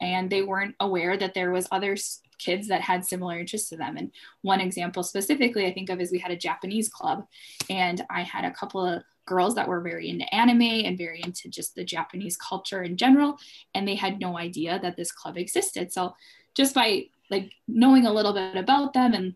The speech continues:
knowing a little bit about what was going on in the school, I was able to encourage them to join it. And it just made their high school experience, hopefully, I mean, I guess I don't know for sure, but <laughs> hopefully a little more enjoyable.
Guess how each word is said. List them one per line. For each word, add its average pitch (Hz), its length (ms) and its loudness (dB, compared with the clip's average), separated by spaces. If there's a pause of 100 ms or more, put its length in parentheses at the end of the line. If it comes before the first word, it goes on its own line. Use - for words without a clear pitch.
knowing 196 260 0
a 185 60 -4
little 185 160 0
bit 180 120 -4
about 180 220 -2
what 175 100 0
was 180 120 -4
going 175 220 -6
on 175 100 -6
in 175 80 -10
the 175 80 -8
school, 240 340 0
I 196 120 2
was 180 120 -2
able 175 200 -6
to - 160 -10
encourage 185 460 -6
them 175 180 -6
to 180 120 -8
join 175 240 -6
it. 240 160 2
And 185 140 -6
it 165 80 -10
just - 420 -6
made 185 220 -2
their 175 80 -6
high - 140 -10
school 185 200 -8
experience, 185 400 -8
hopefully, - 540 -10
I 185 40 -14
mean, 180 140 -8
I 185 60 -8
guess 180 200 -16
I - 60 -20
don't - 140 -10
know - 120 -4
for - 140 -8
sure, 247 200 -2
but - 120 -2
<laughs> 277 100 4
hopefully 339 280 6
a 294 60 8
little 262 180 8
more 240 180 6
enjoyable. 214 640 2